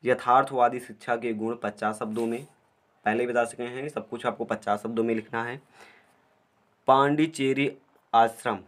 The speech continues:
पचास शब्दों में और मॉन्टेसरी पद्धति की विशेषताएं पचास शब्दों में आपको लिखना है।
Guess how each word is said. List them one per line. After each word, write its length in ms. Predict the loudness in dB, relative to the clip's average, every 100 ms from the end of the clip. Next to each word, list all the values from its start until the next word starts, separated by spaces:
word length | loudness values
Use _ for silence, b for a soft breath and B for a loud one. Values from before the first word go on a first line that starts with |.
| _
पचास 360 | -6 2 2 2
शब्दों 180 | -6 -2
में 140 | 2
और 140 | 4
मॉन्टेसरी 680 | 4 2 0 0 -2 -2 -2
पद्धति 380 | 0 0 -2 -8
की 180 | -8 -8
विशेषताएं 600 | -6 -6 -4 -4 -4 -4
पचास 460 | -6 -4 -2 -2 -4
शब्दों 220 | -6 -4
में 140 | -2
आपको 380 | -4 -4 -6 -6 b b b _
लिखना 280 | -6 -6 -8
है। 200 | -10